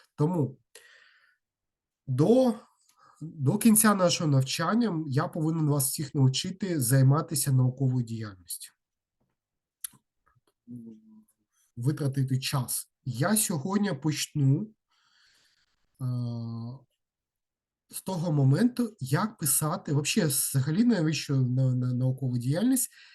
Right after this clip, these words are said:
і як писати тези або ес-, наукове есе.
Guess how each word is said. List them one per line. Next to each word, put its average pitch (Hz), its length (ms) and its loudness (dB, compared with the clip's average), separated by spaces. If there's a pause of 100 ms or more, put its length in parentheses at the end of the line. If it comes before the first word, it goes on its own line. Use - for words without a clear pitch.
(320)
і 170 340 -2
як 190 640 0 (340)
писати 170 640 0
тези 165 720 0
або 156 320 0
ес-, - 340 4
наукове 156 600 0
есе. - 420 -2